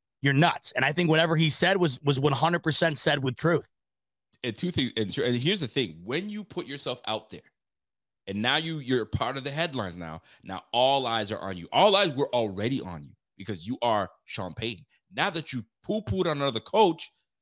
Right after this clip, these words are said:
Speaker 2: now we're like, "Okay, we're looking at you to see what you're gonna do with this roster, but now we're looking at you with scrutiny now. Now we're gonna look at everything you do, because now if you have a poo-poo year,
Speaker 1: Yeah.
Speaker 2: boy, are they gonna get on your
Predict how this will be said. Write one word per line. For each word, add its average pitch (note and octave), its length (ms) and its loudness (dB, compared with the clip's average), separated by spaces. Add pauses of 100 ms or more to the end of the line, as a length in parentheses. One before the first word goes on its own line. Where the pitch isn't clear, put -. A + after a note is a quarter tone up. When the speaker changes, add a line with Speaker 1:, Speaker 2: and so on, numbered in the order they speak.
(160)
Speaker 2:
now F3+ 260 0
we're G#3 140 2
like, D3 220 4 (120)
"Okay, A#2+ 520 4 (440)
we're C3 140 2
looking G3 320 2
at E3 80 0
you D#3+ 100 -4
to C#3+ 80 -8
see - 160 -6
what A#2+ 240 -2
you're C3+ 120 -6
gonna A#2 160 -6
do B2+ 80 -6
with A2+ 80 -8
this F#2 120 -10
roster, A#2+ 400 -2
but E2+ 140 -10
now D#3+ 220 0
we're E3 120 -2
looking C3 220 -2
at - 20 -4
you A#2 100 -4
with G2 120 -8
scrutiny B2 400 -6
now. D#2+ 160 -10
Now D3+ 240 0
we're G3+ 100 2
gonna D3 160 2
look C3 200 2
at A2+ 60 -2
everything E3 360 -2
you C#3 180 -2
do, G#2+ 360 4 (240)
because A2+ 280 2
now C#3 360 2 (280)
if A#2+ 180 -4
you C#3 140 -4
have D3 220 -4
a G#2 80 0 (160)
poo-poo G#3+ 440 6
year, D3 440 -2 (220)
Speaker 1:
Yeah. G#2 280 0 (420)
Speaker 2:
boy, G3+ 280 8
are A#2+ 140 2
they F3 160 0
gonna C#3+ 260 -4
get A2+ 400 -10
on A2+ 180 -6
your F#2+ 240 -8